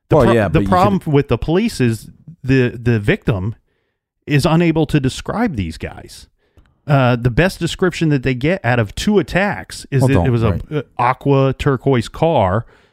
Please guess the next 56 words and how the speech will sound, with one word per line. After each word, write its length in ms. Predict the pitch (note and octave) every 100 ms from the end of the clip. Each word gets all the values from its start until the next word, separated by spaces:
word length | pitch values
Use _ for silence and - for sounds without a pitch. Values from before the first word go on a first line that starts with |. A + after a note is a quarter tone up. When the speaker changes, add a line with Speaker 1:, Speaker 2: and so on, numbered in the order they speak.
| _
Speaker 1:
uh, 340 | B2 A#2 A#2 A2+
with 240 | A2+ A#2 -
some 240 | C3+ A#2
white 280 | A#2+ F3 A#2
dudes 440 | G#2 F2+ F#2+ A2
that 200 | A#2 A#2
may 160 | B2 B2+
have 120 | A2+
been 160 | B2 A#2+
in 80 |
their 160 | A#2 A2
late 260 | A#2 A#2 -
teens 460 | - B2+ B2+ A2
or 320 | G#2+ G#2 G#2 - - -
early 280 | A#2+ A#2
twenties. 540 | A2 - D#3+ - - -
Speaker 2:
Yeah, 300 | D#3+ B2+ F2+
but 120 | D#2+
it 120 | E2
kinda 240 | - G2 E2
sounds 260 | E2+ D#2+
like 140 | C#2+ C#2
you're 80 | C#2
faulting 480 | - D#2+ C#2+ C#2+
Bill. 340 | C#2+ F2 E2+ D2+
I 100 | D2+
mean, 200 | D2+ D#2
I, 140 | D#2 -
again, 340 | E2+ D#2 F2 D#2
I 120 | D#2+
think 220 | - D#2
there's 280 | E2 D#2 D2 -
probably 240 | - F#2 D#2+
some 240 | - D#2+
reason 300 | D#2+ E2 E2
that 160 | C#2 A#1+
he 120 | F2+
didn't 320 | D2+ D#2+ D2
wanna 220 | C2+ D2+
come 260 | D2 F2+ E2
forward 340 | - E2 E2 C#2+
with 100 | D2
some 320 | - D2+ -
information. 680 | E2+ D#2+ E2 F2 G2+ - D2+
But, 220 | D2+ E2+ - _ _ _ _
yeah, 140 | B2+
there's 220 | G#2 G2
ways 320 | F2 G2 F#2+ -
to 100 | D#2+
toughen 380 | - E2+ E2
up 160 | D#2+ -
your 80 | -
kids, 420 | - A2+ G2 C#2
too. 260 | - B2+ F#2
I 80 |
mean, 280 | D#2+ D#2 D#2+